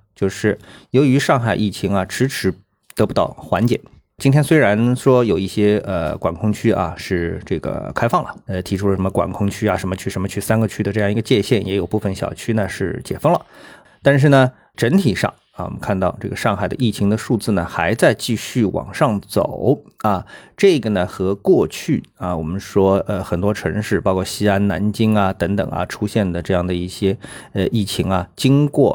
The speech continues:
呃，相同时间的这么一个封闭之后，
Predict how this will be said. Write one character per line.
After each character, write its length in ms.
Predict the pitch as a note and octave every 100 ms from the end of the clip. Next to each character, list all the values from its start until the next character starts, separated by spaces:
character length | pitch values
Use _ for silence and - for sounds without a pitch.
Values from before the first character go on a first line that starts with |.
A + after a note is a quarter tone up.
| C#3+ C3+
呃， 580 | F2+ F2 D#2+ - - - -
相 420 | - F3+ F3+ F3+
同 340 | - E2 G2
时 280 | G2+ - F#2
间 420 | G#2+ G2+ G#2 G#2
的 460 | G2 - - - - - - _
这 100 | -
么 140 | F2 E2+
一 140 | F2
个 400 | - F#2+ F2 - _ _ -
封 240 | C#3+ C#3+
闭 140 | C3+
之 160 | F#2 C#3+
后， 260 | G#3 -